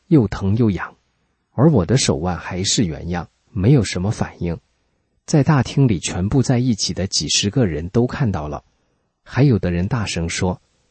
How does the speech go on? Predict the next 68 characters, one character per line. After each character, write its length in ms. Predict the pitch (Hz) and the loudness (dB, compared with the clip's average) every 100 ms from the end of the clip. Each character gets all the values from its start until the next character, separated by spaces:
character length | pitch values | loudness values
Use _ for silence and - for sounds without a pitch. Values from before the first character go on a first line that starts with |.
| _ | _
，“还 180 | - 135 | -2 0
是 180 | - 156 | 4 2
法 200 | - 85 | 2 -6
轮 200 | 82 110 | -2 2
功 160 | 160 | 4
的 120 | 139 | 4
身 200 | 101 98 | 2 0
体 140 | 95 95 | 0 -2
好。” 320 | - - - _ _ _ _ _ _ | -6 -10 -12 _ _ _ _ _ _
他 140 | - | 4
们 160 | 156 156 | 6 6
把 160 | - | 2
学 220 | - - 104 | -2 0 2
员 200 | 92 101 | 2 2
都 160 | 131 | 2
称 220 | 135 143 | 4 2
法 160 | 139 85 | 0 -4
轮 240 | 80 82 | -10 -12
功。 220 | 82 95 - _ _ _ _ _ _ _ | -4 -2 -4 _ _ _ _ _ _ _
真 220 | - 165 | 6 6
正 180 | 175 156 | 6 4
的 80 | 117 | 4
大 180 | 120 104 | 0 -4
法 160 | 80 80 | -6 -2
弟 160 | 98 | -4
子 160 | - 80 | -2 -4
都 200 | 98 98 | -2 -2
知 180 | - 101 | 0 0
道， 260 | 95 - _ _ | 0 -6 _ _
常 280 | - 98 151 | -6 2 4
人 140 | 156 | 6
的 100 | 131 | 4
什 160 | - 90 | 2 0
么 120 | 104 | 2
药 200 | 127 107 | 2 0
物， 260 | 85 82 - | 0 -4 -6
还 200 | _ - | _ 0
有 140 | 135 127 | 4 4
什 200 | - 90 | 2 -2
么 100 | 98 | 0
病 240 | 135 95 | 0 0
毒， 300 | 82 80 90 - _ _ | -2 -6 -6 -10 _ _
对 160 | 175 151 | 4 6
我 120 | 82 | 4
们 180 | 80 113 | 0 0
起 240 | - - | 0 0
不 160 | - 135 | 0 0
了 160 | 76 | 0
什 160 | - 78 | -6 -8
么 80 | 80 | -4
作 240 | - 85 | -2 -2
用。 240 | 87 71 - _ _ _ _ _ | -4 -6 -10 _ _ _ _ _
明 200 | 110 139 | 2 4
慧 160 | 180 | 6
网 200 | 151 82 | 4 2
报 180 | - 110 | -2 -2
道 160 | 92 73 | -2 -4
过 160 | 87 | -4
一 140 | 82 82 | -4 -6
篇 280 | - 101 98 - _ _ | -4 -2 -2 -4 _ _
《大 180 | 170 139 | 0 0
法 200 | 95 85 | -2 -2
弟 200 | 127 107 | 0 0
子 180 | - 95 | 0 -4
只 200 | - 82 | -2 -4
要 180 | 82 | -4
心 280 | 95 - 110 | -4 0 0
正， 220 | 117 123 | 2 -2